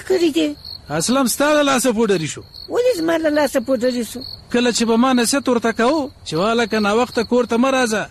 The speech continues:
Speaker 2: یا له فلاني پوډري سره انډیوالي پرېږده، نو ته به لکه سره غومبسه په خوله پورې راونښتلې. تا ویل، «خیر دی، هلک دی، زړه یې ماتېږي، فلانه ده، وډینګه ده.»
Speaker 1: او سړیه، ته اوس پې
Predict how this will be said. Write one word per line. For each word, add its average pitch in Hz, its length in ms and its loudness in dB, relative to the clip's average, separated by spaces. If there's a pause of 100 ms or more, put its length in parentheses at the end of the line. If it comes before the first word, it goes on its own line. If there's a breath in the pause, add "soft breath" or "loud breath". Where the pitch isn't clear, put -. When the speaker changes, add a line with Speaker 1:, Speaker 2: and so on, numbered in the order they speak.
(280)
Speaker 2:
یا 156 80 0
له 196 120 2
فلاني 214 320 0
پوډري 233 440 0
سره 240 180 0
انډیوالي 226 360 2
پرېږده، 240 760 -2
نو 156 140 0
ته 208 160 0
به 240 100 2
لکه 208 240 0
سره 226 200 0
غومبسه 226 420 0
په 208 120 -4
خوله 240 180 0
پورې 254 300 0
راونښتلې. 208 600 0 (200)
تا 170 160 0
ویل، 202 140 2
«خیر 226 280 0
دی، 233 140 0
هلک 214 280 0 (100)
دی، 226 140 2 (400 soft breath)
زړه 156 240 0
یې 254 140 4
ماتېږي، 214 600 0
فلانه 190 320 0
ده، 240 180 2
وډینګه 190 460 2
ده.» 214 180 -4 (280)
Speaker 1:
او 214 260 2
سړیه، 208 720 0 (240)
ته 554 140 0
اوس 508 180 2
پې 480 80 2